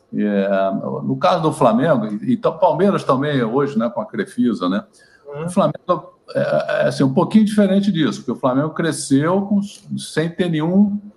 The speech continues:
Speaker 1: a, a, apoio de uma grande empresa, dois, três anos, e depois sai, a Flumin-, a Unimed foi um pouco mais,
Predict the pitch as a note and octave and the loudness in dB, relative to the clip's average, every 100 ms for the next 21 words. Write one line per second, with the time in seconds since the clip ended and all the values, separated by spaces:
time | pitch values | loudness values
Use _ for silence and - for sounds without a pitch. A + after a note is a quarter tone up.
0 | _ _ - A2+ A#2 A2 G2+ G2+ G2+ B2 | _ _ -2 0 2 2 2 0 0 0
1 | G#2+ - A2+ - D3 D#3 C#3 A2+ G2+ - | 0 2 -2 2 4 4 4 2 0 -6
2 | _ - A#2 A#2+ A2+ B2+ A#2+ G2+ C#3+ D#3 | _ -2 2 2 2 2 2 0 0 2
3 | D#3+ D3+ C3 C3+ B2 G#2+ B2 A#2+ - A2 | 2 2 2 2 2 0 0 -2 0 0
4 | G2+ C#3+ D3+ C#3+ B2+ A2+ G#2+ A2+ G#2 D3+ | 2 2 2 0 -2 -2 -2 -2 0 0
5 | C#3 C3 C3 A#2 B2 A#2 A#2+ A#2 A#2+ A#2 | 0 0 0 0 0 -2 0 0 0 -2
6 | A2+ G2+ - A2 C#3 D3 C#3+ - | -6 -6 -6 0 2 2 -2 -8